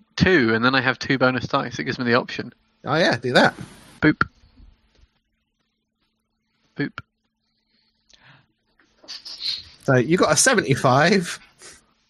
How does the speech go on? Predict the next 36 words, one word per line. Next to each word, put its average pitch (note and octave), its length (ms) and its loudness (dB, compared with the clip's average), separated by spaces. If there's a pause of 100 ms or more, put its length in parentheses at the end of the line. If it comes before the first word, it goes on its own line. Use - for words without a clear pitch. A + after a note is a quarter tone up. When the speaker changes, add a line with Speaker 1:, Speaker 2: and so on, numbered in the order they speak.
(340)
Speaker 2:
or D3+ 180 4
a - 20 -2
fifteen. B2 560 0
I D3 140 0
assume A#3 340 -2
you F3 80 2
wanna D3+ 160 2
take D3+ 220 -4
the C#3+ 60 -8
fifteen. G3+ 160 0
Speaker 1:
Yeah, F#3 120 4
I F3+ 60 4
think F#3 140 4
I'll F3 100 4
take D#3+ 200 2
the D3+ 120 0
fifteen. B2 460 -4 (1120)
Speaker 2:
Uh, G#3 120 2
you C#4 180 0
check. F#3+ 300 -2
There G#3+ 220 0
are A3+ 160 2
no A#3 220 2
tracks - 640 -2
on E3 160 2
the D#3 80 2
snow F#3 360 4
or D#3+ 200 2
ice D3+ 500 2 (160)
around D#3+ 400 4
where D#3 140 4
you're D3+ 160 4
proposing C#3 560 -2
to C#3 60 -4
make C3+ 240 -4
camp. E3 320 2